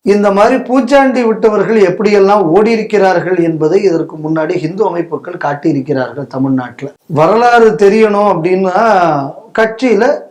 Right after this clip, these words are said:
உங்களுக்கே தெரியும், நீங்களே யார் யார்கிட்டலாம் கேட்டு தெரிஞ்சுக்கணுமோ கேட்டு தெரிஞ்சுக்கங்க. ரெண்டாவது, இவர் நினைக்கிற மாதிரி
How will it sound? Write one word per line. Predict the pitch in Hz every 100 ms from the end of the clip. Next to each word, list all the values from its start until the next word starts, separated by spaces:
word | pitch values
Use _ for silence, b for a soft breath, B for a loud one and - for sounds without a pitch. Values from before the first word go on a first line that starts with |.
| -
உங்களுக்கே | 196 226 254 247 262
தெரியும், | 240 220 214 214 - _
நீங்களே | 202 208 202 208 220 190 165 143 139
யார் | 180 180
யார்கிட்டலாம் | 180 165 - 156 180
கேட்டு | - 180 185
தெரிஞ்சுக்கணுமோ | 170 160 156 143 135 135 143 170
கேட்டு | 156 147 143
தெரிஞ்சுக்கங்க. | 135 123 123 117 113 113 -
ரெண்டாவது, | 196 226 240 240 240 240
இவர் | 220 220 208
நினைக்கிற | 190 208 214 220 202
மாதிரி | 170 165 165 156 113